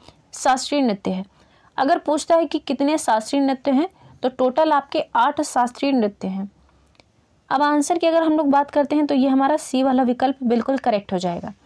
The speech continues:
असम के अंदर तीन प्रकार का बिहू मनाया जाता है। एक जब आपके चावल की फसल बोई जाती है तब, एक जब चावल की फसल काटी जाती है तब, और एक जब चावल की फसल वही जब घर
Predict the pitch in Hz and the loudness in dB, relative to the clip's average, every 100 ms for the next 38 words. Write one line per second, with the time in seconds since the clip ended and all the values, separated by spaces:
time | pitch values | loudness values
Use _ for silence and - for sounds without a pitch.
0 | _ - _ - 254 330 330 311 302 330 | _ -20 _ -6 0 0 2 0 2 0
1 | - - 269 302 285 277 269 277 233 233 | -2 -2 0 2 0 2 0 2 2 2
2 | 254 254 262 262 247 254 247 277 - - | 2 2 2 2 0 -2 -2 -4 -6 -20
3 | _ _ _ _ - 277 302 254 277 262 | _ _ _ _ -2 0 0 0 2 0
4 | 262 262 247 226 240 247 240 233 262 285 | -2 -2 0 2 0 0 -2 0 0 -2
5 | _ _ 214 196 226 254 277 269 269 269 | _ _ 0 2 2 2 2 2 0 0
6 | 262 - 247 - _ _ _ - - - | 0 0 -2 -2 _ _ _ -20 -20 -4
7 | 254 277 320 311 294 269 269 254 269 277 | -2 0 0 0 0 2 0 -2 -2 -2
8 | 262 214 202 247 254 247 247 233 240 - | 0 -2 0 0 2 2 0 0 -2 0
9 | 220 240 - _ _ - - 247 233 262 | 0 0 -6 _ _ -20 -4 -2 0 0
10 | 285 269 302 285 269 269 285 247 240 254 | 2 0 0 0 2 0 -2 -2 -2 0
11 | 262 233 240 262 233 | 0 2 0 0 0